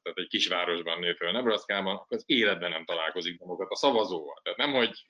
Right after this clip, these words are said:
<laughs> ö, egy A O C típusú, ö,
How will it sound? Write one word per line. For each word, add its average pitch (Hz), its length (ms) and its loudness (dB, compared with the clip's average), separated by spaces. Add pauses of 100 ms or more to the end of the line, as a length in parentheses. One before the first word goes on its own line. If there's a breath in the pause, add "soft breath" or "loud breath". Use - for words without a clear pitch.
(100)
<laughs> 175 120 2 (800 loud breath)
ö, 95 540 2 (360)
egy 127 380 2
A 117 40 8
O 110 140 8
C - 80 -2
típusú, 117 840 0
ö, 110 280 2